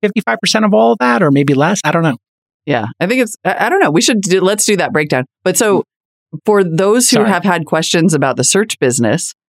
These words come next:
Speaker 2: you could probably put those away also. Search,
Speaker 1: Uh-huh.
Speaker 2: the core business, forty-three billion dollars in revenue in Q four, thirty-five percent year over year growth. So as a hyper growth,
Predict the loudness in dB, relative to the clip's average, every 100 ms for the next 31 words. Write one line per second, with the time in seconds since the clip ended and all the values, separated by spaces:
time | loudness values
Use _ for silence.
0 | -4 -2 0 0 0 0 0 0 0 0
1 | -2 -2 0 0 0 0 2 2 2 2
2 | 0 0 -2 0 0 0 -2 0 0 -2
3 | -4 -4 -6 -12 _ -2 -2 0 0 2
4 | 0 0 -4 0 2 2 2 2 2 2
5 | 2 4 2 2 2 2 2 0 2 0
6 | 0 0 0 0 -2 -2 -2 0 0 0
7 | 0 0 0 -2 -2 -2 -2 2 2 2
8 | 0 0 0 0 0 0 0 -2 _ -4
9 | -2 0 0 0 0 0 0 0 -2